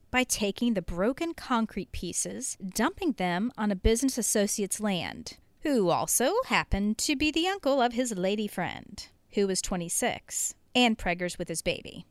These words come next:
Keeps getting better, huh? Well, Collier wasn't having any of it. He told the police about the kiss between Daddy B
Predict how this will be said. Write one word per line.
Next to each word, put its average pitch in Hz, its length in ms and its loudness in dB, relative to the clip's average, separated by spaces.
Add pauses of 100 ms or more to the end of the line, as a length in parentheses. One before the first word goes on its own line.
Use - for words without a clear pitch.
Keeps 262 220 0
getting 220 220 2
better, 180 260 0
huh? 180 220 -6 (440)
Well, 240 300 0 (120)
Collier 311 480 2
wasn't 240 340 2
having 254 320 2 (140)
any 226 280 6
of - 120 -2
it. - 160 -12 (420)
He - 180 -2
told 269 260 4
the 277 60 -6
police 190 600 -2
about 185 240 -2
the 185 60 -10
kiss - 300 -2
between 185 380 -4
Daddy 180 360 2
B 196 500 -2